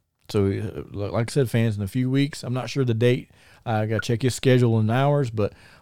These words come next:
we hope to have Tommy on our show here in the next few weeks. So make sure you tune in for that. Well, guys, for, uh, for me, uh, and Chris, uh, I'd like to thank you for joining, uh, joining our show, listening in, and, uh, we look forward to next week's show. And, uh,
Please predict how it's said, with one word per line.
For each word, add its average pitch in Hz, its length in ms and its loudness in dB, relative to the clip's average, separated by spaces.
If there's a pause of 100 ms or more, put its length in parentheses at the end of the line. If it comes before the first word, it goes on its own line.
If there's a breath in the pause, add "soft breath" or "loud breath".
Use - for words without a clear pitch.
we 107 120 4
hope 117 180 4
to 117 80 2
have 107 220 4
Tommy 113 360 4
on 101 160 4
our 95 120 2
show 101 340 2
here 98 320 -2
in 92 80 -2
the 90 60 -2
next 90 320 -4
few 90 180 -2
weeks. 78 260 -6
So 71 220 -4 (400 soft breath)
make 98 140 -2
sure 95 120 0
you 90 60 2
tune 101 180 4
in 95 100 4
for 98 100 -4
that. 90 260 0 (420 loud breath)
Well, 127 120 2
guys, 160 300 6
for, 127 280 8
uh, 110 280 8
for - 160 2
me, 190 420 6
uh, 113 400 0
and 107 280 2
Chris, - 480 4 (120)
uh, 87 320 -2
I'd - 60 -10
like 92 260 -2
to - 80 -14
thank 123 220 0
you 107 60 0
for 107 80 4
joining, 123 420 4
uh, - 140 0 (120)
joining 127 320 4
our 113 140 4
show, 170 480 2
listening 120 400 4
in, 190 280 6 (440 soft breath)
and, 101 380 6
uh, 95 320 6
we 107 100 4
look 113 140 2
forward 113 380 4
to 101 120 0
next 139 260 4
week's 143 180 2
show. 165 400 2
And, 90 260 2
uh, 90 120 -2